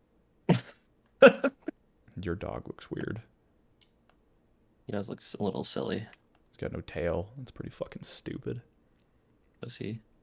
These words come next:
Speaker 2: Um, so I realized something about male sexuality that,
Speaker 1: Mm-hmm.
Speaker 2: that wasn't really a realization. I've kind of always known it. Um,
Speaker 1: <laughs> Okay.
Speaker 2: we're in-, insatiable.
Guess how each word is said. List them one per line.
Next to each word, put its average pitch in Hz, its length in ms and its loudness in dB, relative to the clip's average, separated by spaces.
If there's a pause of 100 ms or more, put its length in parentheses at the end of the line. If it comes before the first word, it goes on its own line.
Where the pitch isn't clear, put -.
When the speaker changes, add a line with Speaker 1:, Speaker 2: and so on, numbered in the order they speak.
(640)
Speaker 2:
Um, 110 220 10
so 123 120 12
I 120 40 12
realized 131 340 12
something 107 260 8
about 98 240 8
male 98 220 4
sexuality 90 760 2 (680)
that, 107 80 0
Speaker 1:
Mm-hmm. 104 340 0
Speaker 2:
that 101 100 8
wasn't 104 240 8
really 104 140 12
a 95 40 10
realization. 92 520 6
I've - 100 -2
kind 92 120 2
of 82 60 -2
always 80 220 0
known 80 160 -6
it. 90 120 -4 (680)
Um, 92 480 4 (200)
Speaker 1:
<laughs> - 200 -10
Okay. 113 200 2 (720)
Speaker 2:
we're 113 480 10
in-, 98 240 2 (580)
insatiable. 117 840 6